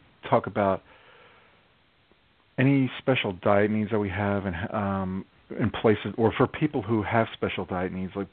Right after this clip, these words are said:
places to go and, and, you know, just what cast members will do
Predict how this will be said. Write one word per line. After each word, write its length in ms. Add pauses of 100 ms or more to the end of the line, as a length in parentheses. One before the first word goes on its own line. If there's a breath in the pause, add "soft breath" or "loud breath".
(120)
places 400
to 80
go 200
and, 180 (440 soft breath)
and, 300 (1000)
you 80
know, 200 (2500 loud breath)
just 140 (120)
what 240
cast 320
members 260
will 100
do 220